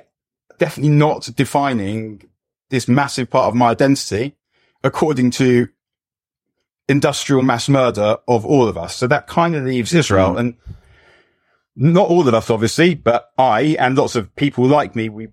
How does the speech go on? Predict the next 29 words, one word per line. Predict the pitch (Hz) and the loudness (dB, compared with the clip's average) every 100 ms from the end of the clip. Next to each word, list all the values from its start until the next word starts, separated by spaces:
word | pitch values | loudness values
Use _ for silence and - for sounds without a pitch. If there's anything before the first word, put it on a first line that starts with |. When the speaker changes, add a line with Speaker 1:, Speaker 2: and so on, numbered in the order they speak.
| _ | _
Speaker 1:
get | - 120 | -6 -4
taught | - 156 | -2 0
Hebrew | 135 135 123 | 0 0 0
as | 120 | -2
kids. | - 123 110 98 - | -2 -2 -2 -4 -12
We | 98 | -8
talk | - 143 - | -2 -2 0
to | 120 | 0
our | 113 | 4
mates | 117 127 135 - | 4 2 -2 -8
sometimes | - - 131 131 123 120 | -6 -4 -2 0 -2 -2
in | 120 | -4
Hebrew. | 131 127 123 123 120 | -4 -2 0 2 2
We | 120 | 2
have | 123 | 0
s-, | 101 - - | -4 -10 -12
slang | - - 135 131 | -6 0 2 2
in | 127 | 0
Hebrew. | 127 123 117 120 | -2 -4 -2 -2
We | 113 | -2
spend | 113 - 127 120 | -6 -2 -2 -2
time | - 143 139 | 0 2 2
in | 127 | -2
Israel | 117 123 110 | 0 0 2
growing | 127 120 131 | 2 2 4
up. | 123 104 | 2 2
Off | 123 117 _ _ _ | 0 0 _ _ _
you | - | -10
go. | 120 131 120 123 | -2 2 2 0